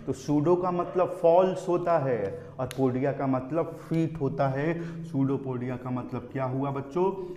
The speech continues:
False feet, मतलब झूठा पैर है इनके पास।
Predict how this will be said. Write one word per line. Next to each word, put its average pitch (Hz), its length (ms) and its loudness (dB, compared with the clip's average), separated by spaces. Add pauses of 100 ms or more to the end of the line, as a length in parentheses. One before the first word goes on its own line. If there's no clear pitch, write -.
(160)
False 131 600 -4
feet, 139 520 -6
मतलब 120 540 -4
झूठा 139 400 -2
पैर 135 320 -4
है 120 240 -2
इनके 113 200 -4
पास। - 480 -12